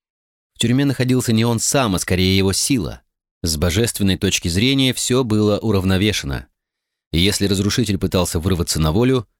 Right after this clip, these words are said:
стены его узилища сжимались, и он становился беспомощным. И поскольку большую часть силы у него отняли и надёжно спрятали – он мог воздействовать на мир лишь самым слабым образом. Здесь, кстати, следует кое-что прояснить.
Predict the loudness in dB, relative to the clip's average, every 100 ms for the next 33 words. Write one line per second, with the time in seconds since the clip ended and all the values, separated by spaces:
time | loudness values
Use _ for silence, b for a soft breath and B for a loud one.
0 | -14 -6 -2 0 2 2 0 0 0 0
1 | 0 0 0 0 0 0 2 0 0 -4
2 | -8 -12 _ -4 0 0 0 -2 0 0
3 | 0 0 -2 -2 -2 -2 -2 -4 -6 -8
4 | _ _ _ _ -6 -4 -2 -2 0 -2
5 | 0 0 0 0 -2 -2 0 -2 -2 -2
6 | 0 0 2 0 2 0 0 0 0 2
7 | 2 0 0 -2 -4 0 -2 0 -4 -6
8 | _ _ _ _ _ -2 0 0 0 0
9 | 0 0 0 0 -2 0 0 2 2 0
10 | 0 0 2 2 0 0 0 2 2 2
11 | 2 0 -2 -2 -4 -8 _ _ _ _
12 | _ _ _ _ -4 -2 0 -2 -2 -4
13 | -2 -2 -2 0 0 -2 0 -2 -2 -2
14 | -2 -2 -2 -4 -4 -14